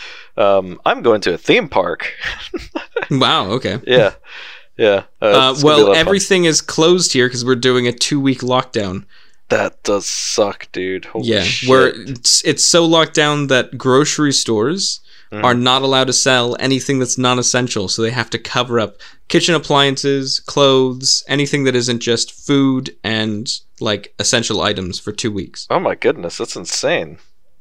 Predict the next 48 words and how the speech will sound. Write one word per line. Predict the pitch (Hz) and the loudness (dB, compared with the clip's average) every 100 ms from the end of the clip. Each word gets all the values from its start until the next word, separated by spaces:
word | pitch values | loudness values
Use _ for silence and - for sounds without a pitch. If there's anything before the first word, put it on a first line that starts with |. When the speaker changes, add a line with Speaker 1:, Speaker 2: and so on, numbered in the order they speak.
| - - | -20 -6
Speaker 2:
Yeah, | 110 76 - - - - | -4 -4 -8 -20 -12 -2
so | 127 | 0
nobody's | 120 127 131 127 | 2 2 2 2
allowed | 127 117 | 2 0
to | |
buy | 113 117 | 0 2
or | 120 113 | 2 2
sell | 113 110 | 0 -2
anything | 110 107 107 | -4 -4 -6
that | 104 | -4
isn't | 107 107 98 | -6 -6 -6
essential. | - 98 - - - - - | -6 -8 -8 -14 -18 -20 0
Speaker 1:
Hey, | - - - | 0 0 -8
get | - 208 | -4 -2
out | 117 | -2
of | 95 | -4
there. | 85 - - - - - - - - - - | -10 -14 -20 -20 -16 -12 -12 -16 -20 -20 -2
Speaker 2:
So | 135 127 | 2 2
it's | 123 - - | 0 -6 -10
pretty | - 156 202 254 | -6 0 0 0
rough, | - 107 214 - - | -2 -2 -4 -10 -8
and | 123 | -2
that's | 135 - | -2 -2
gonna | 131 | -6
be | 127 | -4
the | 117 | -6
next | 107 98 - | -6 -8 -10
two | - 120 98 | -8 -8 -8
weeks. | 98 - - 139 | -8 -8 -6 0
Luckily, | 208 170 160 139 | 0 2 0 2
alcohol | 160 185 123 123 92 | 0 -2 -2 -2 -4
is | 87 | -6
considered | 101 98 95 | -8 -8 -8
an | 85 87 | -8 -8
essential, | - 107 175 208 | -6 -6 -6 -6
so | - 101 | -4 -2
Speaker 1:
Thank | 104 - | -2 2
God, | 107 113 | 2 4
Speaker 2:
that'll | 95 104 | 2 4
Speaker 1:
yeah. | 117 | 4
Speaker 2:
help | 110 95 | 2 -2
me | 101 | -2
get | 107 - | -2 -4
used, | 87 82 - | -6 -6 -4
Speaker 1:
Holy | - | -2
Speaker 2:
get | 117 110 | -2 -2
over | 90 | 0
Speaker 1:
shit. | 123 - | 0 -2